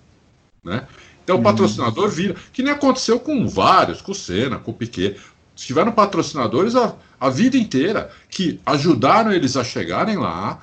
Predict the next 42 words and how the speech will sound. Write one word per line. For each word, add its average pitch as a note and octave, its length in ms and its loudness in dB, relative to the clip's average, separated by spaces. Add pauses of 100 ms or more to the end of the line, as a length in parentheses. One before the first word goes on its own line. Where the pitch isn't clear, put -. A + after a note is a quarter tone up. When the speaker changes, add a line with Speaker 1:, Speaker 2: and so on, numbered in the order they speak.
(160)
Speaker 1:
a C3 140 -2
entrarem C3 540 2
lá, A2+ 180 0
e E3 60 -2
depois C4 320 0
virou C4+ 160 2
patrocinador C#4+ 720 0
pessoal, F3 600 0 (220)
como F3+ 200 4
o B3+ 40 6
Hamilton F#3 520 2
tem D4+ 160 -4
hoje. E3+ 280 2
Ele A#2 100 -6
tem G#2+ 140 -6
vários A#2+ 340 -2
patrocinadores G#2+ 840 -4
que - 80 -2
a G#3+ 60 0
grana A2 280 -2
é B3 40 -2
toda C3+ 360 0
pra C#4+ 240 2
ele, A#2+ 160 4
não G2 120 -2
vai C#3 180 0
pra E3+ 120 -2
Mercedes. - 640 -10 (1400)
Speaker 2:
Sim. D3 140 -4
Speaker 1:
Entendeu? A#2+ 220 0 (260)
Então, B2+ 220 -2
é B2 80 4
pra B2+ 240 2
isso G#3 260 2
que G3+ 100 0
serve A2 280 0
patrocinador. F2+ 720 -6
E F2+ 80 2
o A#2 40 0
pa-, A#2+ 200 -2
e B2+ 160 6
o, C3+ 120 2